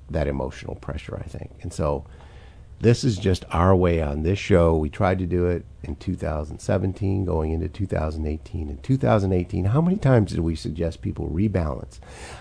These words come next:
How many times do we suggest that investors need to re-, re-examine their asset allocation and determine if it's aligned with what it is you want to have happen? Making sure that you didn't have more invested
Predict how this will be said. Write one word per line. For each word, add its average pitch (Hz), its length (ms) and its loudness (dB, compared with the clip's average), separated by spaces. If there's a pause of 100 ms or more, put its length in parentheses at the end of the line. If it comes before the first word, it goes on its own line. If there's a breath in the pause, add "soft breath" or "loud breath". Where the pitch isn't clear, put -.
How 110 140 4
many 147 180 4
times 117 280 6
do 104 80 0
we 95 120 2
suggest 90 500 0
that 82 100 -2
investors 80 640 -2
need 78 200 -2
to 67 120 -2
re-, 107 540 4 (340 soft breath)
re-examine 131 840 8
their 113 160 8
asset 107 320 4
allocation 92 680 2 (400 soft breath)
and 117 180 6
determine 113 540 8
if 98 160 4
it's 98 140 0
aligned 92 560 4
with 87 260 -2
what 95 240 4
it 113 140 2
is 92 220 0
you 90 120 2
want - 260 -2
to 82 80 0
have 85 220 2
happen? 156 540 -4
Making 123 300 2
sure 104 380 4 (300 loud breath)
that 104 140 4
you 107 100 4
didn't 110 240 4
have 92 240 2
more 113 380 6
invested 110 560 2